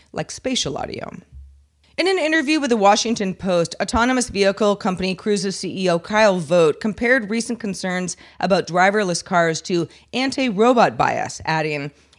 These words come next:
"Anything that we do differently than humans is being sensationalized." Cruise currently operates a limited fleet of up to fifty driverless vehicles on San Francisco roads during the day and one hundred fifty in operation at night,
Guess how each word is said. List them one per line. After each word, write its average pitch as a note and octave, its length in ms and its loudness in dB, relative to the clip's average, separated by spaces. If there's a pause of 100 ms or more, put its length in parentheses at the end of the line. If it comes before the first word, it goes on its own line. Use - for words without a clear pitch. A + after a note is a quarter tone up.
"Anything D#4 460 0
that G#3 160 2
we G#3+ 200 -2
do B3 200 0
differently A3 480 -4
than F#3 160 -2
humans A3 480 -2
is D#3 180 -4
being F3 280 -4
sensationalized." - 1160 -8 (320)
Cruise D#4+ 300 -2
currently C#4+ 320 2
operates A3 540 6
a A3 120 2
limited B3 480 4
fleet E3+ 300 0
of F3 100 0
up F3 140 0
to E3+ 120 -8
fifty A#3+ 460 -4
driverless F3 500 2
vehicles E3+ 480 0
on E3+ 220 -2
San E3 240 -6
Francisco D#3+ 540 -8
roads C#3 320 -4
during C#3+ 240 -6
the C3+ 80 -6
day C3+ 400 -2 (280)
and F#3 220 -4
one F#3+ 160 0
hundred A#3+ 340 -2
fifty D#3+ 540 -2
in E3+ 280 -4
operation D3+ 640 -2
at - 200 -8
night, E3+ 420 2